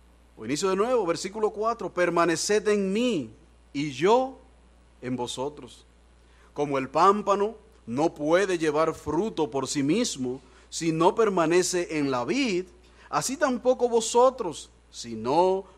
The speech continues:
permanecéis en mí". Verso cinco, "Yo soy la vid, vosotros los pámpanos. El que permanece en mí y yo en él,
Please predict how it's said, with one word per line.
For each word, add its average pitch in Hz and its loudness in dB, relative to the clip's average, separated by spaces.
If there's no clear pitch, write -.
permanecéis 151 -2
en 143 -2
mí". 185 -4
Verso 135 -6
cinco, 220 -2
"Yo 127 -6
soy 131 -2
la 151 4
vid, 226 0
vosotros 123 -10
los 147 -4
pámpanos. 262 2
El 156 0
que 151 -2
permanece 143 0
en 131 0
mí 247 0
y 131 -6
yo 202 6
en 247 2
él, 160 0